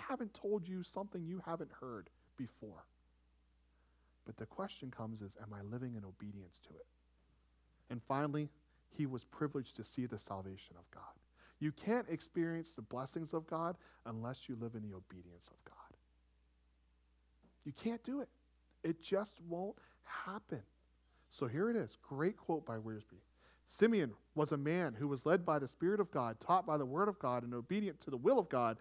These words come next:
Therefore, he was privileged to see the salvation of God." Put your name in there. Is that saying you? Does that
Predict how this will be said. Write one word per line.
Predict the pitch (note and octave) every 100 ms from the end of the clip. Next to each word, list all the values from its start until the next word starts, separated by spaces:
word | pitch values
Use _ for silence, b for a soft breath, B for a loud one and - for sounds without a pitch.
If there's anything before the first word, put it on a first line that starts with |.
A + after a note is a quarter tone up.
| b b b
Therefore, | G3 A#3 - D#3+
he | F3
was | E3 -
privileged | - F#3 G3+ F#3
to | -
see | C#3 E3+
the | D3+ B2+
salvation | B2+ A2+ B2 D#3+ - C3
of | A2 -
God." | A2+ F#2+ - b b
Put | - B3 -
your | F3+
name | D3+ C3+
in | A2
there. | G2+ F#2+ - _ _ _ _ _ _ _ _ _ _ _ _ _ _ _ _ _ -
Is | B2
that | E3 F#3+ -
saying | - F3 F#3 D3
you? | C#3 G3+ - _ _ _ _ _ _ _ _ _ _ _ _ _ _ -
Does | C#3+
that | F#3+ G#3